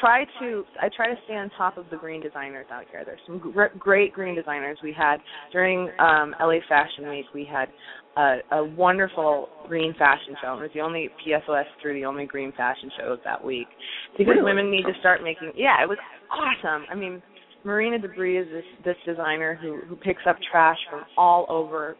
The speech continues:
Speaker 1: beaches all over the world, and then she creates these dresses. And, like, one is a mermaid, and the the,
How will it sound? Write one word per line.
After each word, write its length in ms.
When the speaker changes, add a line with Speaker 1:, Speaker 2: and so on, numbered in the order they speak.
Speaker 1:
beaches 340
all 160
over 140
the 80
world, 320
and 100
then 180
she 80
creates 460
these 100
dresses. 480
And, 480
like, 220
one 160
is 140
a 40
mermaid, 600
and 420
the 200
the, 120